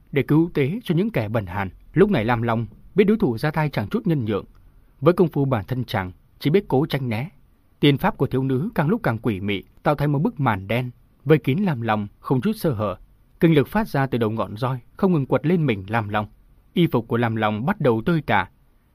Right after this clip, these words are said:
người chàng hằn lên những làn roi bật máu, huyết diễm nhiều từng giọt nhỏ xuống đất, song chàng chẳng hề kêu lấy một tiếng,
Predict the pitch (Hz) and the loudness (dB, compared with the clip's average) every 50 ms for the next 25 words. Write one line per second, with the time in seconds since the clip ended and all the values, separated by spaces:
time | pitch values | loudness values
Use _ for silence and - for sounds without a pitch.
0 | - - 160 156 - 170 139 113 147 120 110 120 131 147 151 165 147 - _ - | -2 2 2 2 4 2 0 0 0 -4 -2 -2 -2 -2 -2 -4 -8 -14 _ -2
1 | 135 135 135 180 226 208 156 98 85 - - 127 123 131 127 - - - 101 101 | 0 0 2 2 2 0 0 -2 -4 -4 -4 -2 -2 -2 -4 -6 -4 -2 -2 -2
2 | 127 190 262 - _ _ _ _ _ _ - - 156 156 - 135 117 113 131 185 | -2 -4 -8 -12 _ _ _ _ _ _ -2 0 0 0 0 0 -2 0 0 -2
3 | 220 220 - _ _ _ - 147 147 139 131 127 - 127 123 110 - 113 110 - | -6 -6 -10 _ _ _ 2 4 6 6 4 4 2 0 0 0 -2 -2 -2 -2
4 | 113 - - _ - 147 135 98 - - 120 120 139 233 226 - _ _ - - | -8 -10 -10 _ -2 -2 -2 -2 -2 -4 -4 -2 -4 -4 -6 -8 _ _ -20 -20
5 | _ _ - - - 185 185 160 - 139 120 - 113 98 107 117 110 107 - 156 | _ _ -8 -2 0 0 0 0 -2 -4 -4 -4 -6 -4 -2 -2 -2 0 0 0
6 | 151 143 156 202 185 117 - - - 113 117 165 | 2 2 2 0 0 -2 -4 -4 -4 -4 -4 -4